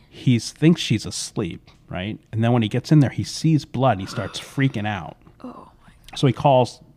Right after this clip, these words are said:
Speaker 1: nine one one. They show up. And after they take the body away, they realize that she had been stabbed se-, fifty-five times, but her clothes were covered over her.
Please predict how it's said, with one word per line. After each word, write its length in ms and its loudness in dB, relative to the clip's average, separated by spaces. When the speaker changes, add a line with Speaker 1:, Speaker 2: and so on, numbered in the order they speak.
Speaker 1:
nine 280 0
one 160 2
one. 200 -8
They 100 -6
show 280 0
up. 220 -8
And 300 2
after 400 0
they 200 -2
take 320 -10
the 80 -6
body 380 -2
away, 520 -10
they 160 -6
realize 540 0
that 420 -8
she 200 -6
had 140 -4
been 220 -10
stabbed 680 -6
se-, 340 -6
fifty-five 540 2
times, 520 -6
but 200 -8
her 180 -6
clothes 800 -2
were 140 -8
covered 540 0
over 340 -4
her. 300 -18